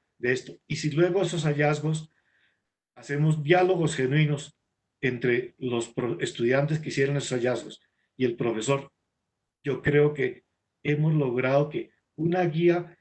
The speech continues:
de un proyecto colaborativo como la sal, les quiero decir que no me la inventé yo, esta se la inventaron en Manaure, eh, va a ser muchísimo más rica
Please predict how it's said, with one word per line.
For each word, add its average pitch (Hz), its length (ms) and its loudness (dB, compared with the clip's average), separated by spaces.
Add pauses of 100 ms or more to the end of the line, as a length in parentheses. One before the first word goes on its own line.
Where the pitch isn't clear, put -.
(240)
de 123 140 0
un 139 120 2
proyecto 160 520 4
colaborativo 123 680 0
como 110 220 -2
la 107 140 0
sal, 127 320 -2 (640)
les - 120 -14
quiero 160 180 2
decir 170 240 4
que 180 80 2
no 175 100 2
me 175 120 4
la 160 80 4
inventé 127 420 0
yo, 180 120 4
esta 151 200 -2
se 151 80 0
la 143 80 2
inventaron 139 480 2
en 127 100 0
Manaure, 131 460 0 (2250)
eh, 139 260 -20 (180)
va 143 100 4
a 143 40 4
ser 170 340 0 (200)
muchísimo 151 640 0
más 156 240 2
rica 156 420 0